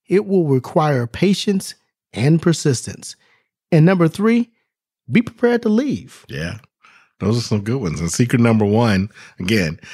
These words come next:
Speaker 2: you have to be prepared to make big sacrifices. Getting to the executive ranks means that you will have to make some lifestyle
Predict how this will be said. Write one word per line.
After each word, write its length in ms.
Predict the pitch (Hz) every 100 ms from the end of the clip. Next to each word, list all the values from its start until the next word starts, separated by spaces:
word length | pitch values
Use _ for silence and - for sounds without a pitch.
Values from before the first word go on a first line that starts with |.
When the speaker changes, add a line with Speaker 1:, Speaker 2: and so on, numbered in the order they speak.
| - -
Speaker 2:
you 140 | 127
have 120 | 165
to 60 | 139
be 160 | 120
prepared 460 | 110 101 - 104 98
to 80 | 90
make 300 | 85 85 76
big 200 | 80 -
sacrifices. 760 | - 71 76 - 69 - 80 80
Getting 340 | 113 135 135
to 180 | 139 123
the 160 | 104 95
executive 580 | 92 98 104 95 85 80
ranks 480 | 92 113 147 - - - - - _ - _
means 420 | 104 110 120 127 104
that 220 | 92 98
you 80 | 131
will 140 | 147
have 200 | 120 113
to 60 | 101
make 280 | 98 101 -
some 220 | 98 95
lifestyle 800 | 69 76 98 - 87 82 87 95